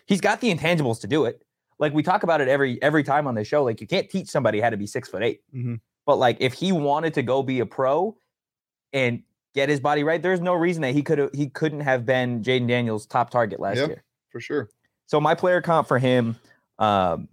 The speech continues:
Speaker 1: is the Los Angeles Chargers tight end, Donald Parham. Um, little
Speaker 2: Hmm.
Speaker 1: biased 'cause I've watched Donald Parham play Chargers fan,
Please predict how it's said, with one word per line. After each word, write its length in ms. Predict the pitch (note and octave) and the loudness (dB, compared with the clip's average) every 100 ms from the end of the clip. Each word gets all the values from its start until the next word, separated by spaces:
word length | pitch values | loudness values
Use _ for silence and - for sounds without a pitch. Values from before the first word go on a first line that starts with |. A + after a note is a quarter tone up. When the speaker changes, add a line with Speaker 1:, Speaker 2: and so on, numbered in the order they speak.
| _ C3 | _ 0
Speaker 1:
is 520 | B2+ A#2 G#2+ - - _ _ - | 2 2 0 -10 -18 _ _ -4
the 240 | A2+ G#2 | 0 2
Los 200 | G2+ A#2 | 2 2
Angeles 280 | C3+ B2 A2 _ _ - | 2 2 -2 _ _ -2
Chargers 420 | B2 G#2 F#2 - | 0 2 0 -4
tight 240 | - F#2 | -2 0
end, 200 | F2+ F2 | 0 0
Donald 240 | G2 G2 - | 0 0 0
Parham. 560 | G2+ F#2+ F2+ F2 F#2+ _ _ | -2 -2 -6 -6 -10 _ _
Um, 180 | F#2 F#2 | -8 -4
little 180 | - B2 | -2 0
Speaker 2:
Hmm. 40 | A#2 | 2
Speaker 1:
biased 260 | G#2+ G#2+ | 2 2
'cause 120 | A2 | 0
I've 180 | G2+ G2 | -2 0
watched 300 | A2+ A2+ - | 0 0 0
Donald 260 | G2+ A2+ G2+ | 0 0 0
Parham 360 | G#2 G#2 G2 | -2 -2 -6
play 380 | - G#2+ G2+ F2+ _ _ _ _ _ - | -2 0 0 -2 _ _ _ _ _ -2
Chargers 300 | A#2+ G#2 G#2 | -2 -2 -4
fan, 320 | G2+ F#2+ | -4 -4